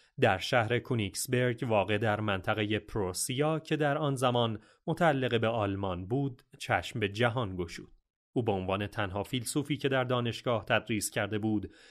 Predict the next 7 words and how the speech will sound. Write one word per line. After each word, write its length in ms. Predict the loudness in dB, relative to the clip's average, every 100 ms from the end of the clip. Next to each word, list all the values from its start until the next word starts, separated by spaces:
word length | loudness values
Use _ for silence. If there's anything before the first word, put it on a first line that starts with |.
| _ -2
درک 340 | -2 -2 -4
درستی 680 | 0 2 0 0 -2 -2 -2
از 140 | -2
تمام 380 | -2 0 -2 -4
تاریخ 440 | -2 -4 -4 -8
فلسفه 480 | -4 -4 -2 -6 -4
داشت. 400 | -8 -10 -16